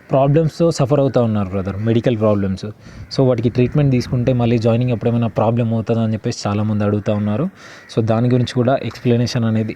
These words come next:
ఇస్తాను. So బ్రదర్, ఫస్ట్ వచ్చేసి వన్ ఇయర్ అయితే మెడికల్ కండక్ట్ చేస్తారా చేయరా అనే దాని గురించి మాట్లాడుకుందాము. So బ్రదర్, సింగిల్ వర్డ్లో చెప్పాలి అంటే మీకు ఎలాంటి మెడికల్ కండక్ట్ చేయరు బ్రదర్ మళ్ళీ.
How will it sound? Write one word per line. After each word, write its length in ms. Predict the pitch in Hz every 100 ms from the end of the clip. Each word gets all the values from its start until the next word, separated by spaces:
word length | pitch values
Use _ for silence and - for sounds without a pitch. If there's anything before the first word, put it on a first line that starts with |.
| -
ఇస్తాను. 440 | 123 - 135 123 160 196 - - _ _ _ _ _ _ - - - - - - - - - - - - - - - _ _ _ -
So 60 | 127
బ్రదర్, 240 | 127 135
ఫస్ట్ 280 | - 113 143
వచ్చేసి 400 | 131 135 - 151 170 160 123 107
వన్ 320 | 110 120 143
ఇయర్ 240 | 151 151 135
అయితే 280 | 120 147
మెడికల్ 360 | 135 113 117 127
కండక్ట్ 540 | - 104 120 131 -
చేస్తారా 400 | 113 - 120 117 110 120
చేయరా 240 | 110 110
అనే 180 | 113 110
దాని 240 | 110 110
గురించి 280 | 110 113 - 123
మాట్లాడుకుందాము. 760 | 104 101 113 107 110 104 143 196 - - - - - _
So 140 | - 131
బ్రదర్, 300 | 127 123 143
సింగిల్ 380 | - 135 143 135
వర్డ్లో 220 | 120 123
చెప్పాలి 400 | 113 113 120 117
అంటే 280 | 110 107 143
మీకు 260 | 117 139 -
ఎలాంటి 380 | 117 127 139 143
మెడికల్ 320 | 117 113 127
కండక్ట్ 460 | 113 107 113 - 120
చేయరు 260 | 120 117
బ్రదర్ 280 | 98 95 95
మళ్ళీ. 320 | 95 98 95